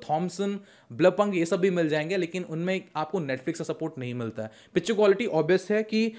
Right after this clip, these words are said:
यहाँ पर Infinix से आपको थोड़ी बेहतर मिलेगी, लेकिन Netflix अगर आपके लिए इंपॉर्टेंट है तो आप Infinix कंसिडर कर सकते हो। तो ये है एक छोटा सा अपडेट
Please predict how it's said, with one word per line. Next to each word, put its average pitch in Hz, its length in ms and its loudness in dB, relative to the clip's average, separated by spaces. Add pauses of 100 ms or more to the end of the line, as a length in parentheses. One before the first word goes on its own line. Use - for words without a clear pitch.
(160)
यहाँ 165 180 2
पर 202 160 -2
Infinix 160 340 -4
से 190 120 0
आपको 180 200 0
थोड़ी 165 220 0
बेहतर 147 380 -2
मिलेगी, 160 280 2
लेकिन 160 260 0
Netflix 156 340 0
अगर 165 180 0
आपके 156 160 0
लिए 156 100 2
इंपॉर्टेंट 131 340 -2
है 139 100 -4 (200)
तो 160 60 0
आप 185 220 -2
Infinix 170 380 -4
कंसिडर 131 380 -6 (140)
कर 120 140 2
सकते 113 280 -6
हो। 117 60 -6 (240)
तो 220 60 0
ये 269 140 4
है 277 100 8
एक 277 140 -2
छोटा 208 260 8
सा 226 120 2
अपडेट 170 640 2